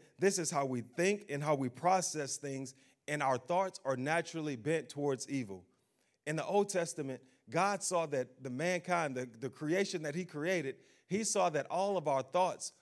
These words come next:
were bent towards evil. And he said, "You know what? Something's gotta change. Because this is not, I did not create man to be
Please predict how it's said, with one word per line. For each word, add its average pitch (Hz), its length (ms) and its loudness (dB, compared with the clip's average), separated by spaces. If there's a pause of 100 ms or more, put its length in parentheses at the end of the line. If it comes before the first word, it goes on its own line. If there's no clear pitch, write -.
were 143 140 2
bent 143 280 0
towards 175 360 -2
evil. 143 340 -6 (320)
And 160 140 0
he 214 60 2
said, 156 260 2
"You 170 80 0
know 190 100 4
what? 202 260 2
Something's 208 320 -4
gotta 117 220 -2
change. 110 460 -8 (400)
Because 165 320 4
this 226 240 8
is 170 160 -2
not, 175 180 2
I 190 160 4
did 175 140 -2
not 180 240 2
create 175 440 0
man 156 360 0
to 156 100 -4
be 143 140 2